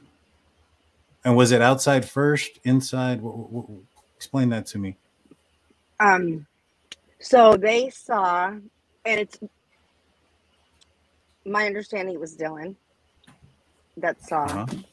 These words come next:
Speaker 2: She didn't mention Bethany. It was just Dylan. That, that's the only name that's ever come up anyway.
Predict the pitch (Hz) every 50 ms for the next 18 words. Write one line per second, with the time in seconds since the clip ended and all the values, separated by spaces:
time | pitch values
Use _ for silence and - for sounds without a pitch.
0 | _ _ _ _ - - - 214 190 185 185 160 160 170 165 165 165 - 185 175
1 | 165 156 - 160 151 151 - 180 175 165 165 160 - - 175 165 160 170 170 -
2 | 175 160 - _ 165 170 165 165 170 165 160 - - - 156 - 165 170 - _
3 | 196 190 185 175 175 170 170 170 165 156 156 - _ _ - 185 170 165 165 156
4 | - 160 - - 151 156 - - - 170 165 160 165 175 190 190